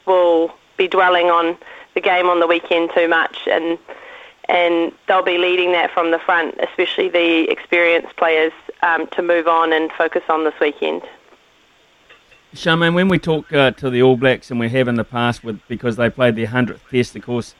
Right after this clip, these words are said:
Speaker 2: against the Springboks, most of the old All Blacks and even the current ones say that is the rivalry that means the most to them. Not Australia, it is against South Africa.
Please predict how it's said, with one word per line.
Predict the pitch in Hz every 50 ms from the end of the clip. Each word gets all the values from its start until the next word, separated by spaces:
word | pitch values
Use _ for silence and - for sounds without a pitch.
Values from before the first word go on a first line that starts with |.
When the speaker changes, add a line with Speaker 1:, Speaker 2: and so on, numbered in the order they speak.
| _ _ _ _ _ _ -
Speaker 2:
against | 123 120 120 135 135 -
the | - 120
Springboks, | - - 143 147 156 151 143 139 127 - -
most | 135 135 147 160 175 - -
of | - 147
the | 127 135
old | 139 135 139 139
All | 135 135 135 127
Blacks | 135 135 127 107 - - -
and | 123 123 131
even | 139 131 127
the | 123 120
current | - 131 131 131 135 120 110
ones | 127 123 123 113
say | - - 131 123 123
that | 117 113 143 143 147
is | 147 135 -
the | - 127
rivalry | 123 127 131 131 131 123 123 123 120 120 120 123
that | 117 117
means | 120 123 127 127 127 117 -
the | 123
most | 117 120 117 117 110 - -
to | 127 127
them. | 113 110 110
Not | 120 135 156
Australia, | 170 - - - 131 120 117 113 117 127 131 - _ _ _ _ _ _ -
it | 120
is | 127 123 110 127
against | 120 127 127 127 - -
South | - 127 120 120 -
Africa. | 131 131 127 - 135 - - 131 104 92